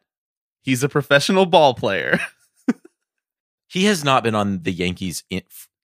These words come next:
Speaker 2: for years.
Speaker 1: I know. Anytime you have a long history of columns that you can just reprint and change the team name
Speaker 2: Right.
Speaker 1: instead of actually doing your job,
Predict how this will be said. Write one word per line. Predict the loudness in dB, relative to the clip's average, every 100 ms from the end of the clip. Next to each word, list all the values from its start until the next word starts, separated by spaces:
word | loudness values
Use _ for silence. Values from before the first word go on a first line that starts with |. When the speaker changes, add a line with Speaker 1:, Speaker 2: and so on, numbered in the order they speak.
| -20
Speaker 2:
for | -8 -8
years. | -8 -10 -6 2 4 4 0 -4 -2
Speaker 1:
I | 0
know. | 0 -4 _ _ _ _ _ _ _ _ _
Anytime | -2 -2 -2 -2
you | 0
have | 0 2 2 2 0 -6 _
a | -6
long | -2 0 0 0
history | -6 -4 -4
of | -4
columns | -2 0 0 -2 -2
that | -4
you | -4
can | -6
just | -6
reprint | -10 -8 -6 -6 -2 -2 -2 -6 -6
and | -4
change | -2 0 -2
the | -6
team | -8 -4 -2
name | -2 -2 -6 -8
Speaker 2:
Right. | -12 -12 _
Speaker 1:
instead | -6 0 4
of | 6
actually | 4 2 2 0 0 -4 _ -20
doing | -2 0 2 2
your | 0 -2
job, | 0 2 2 0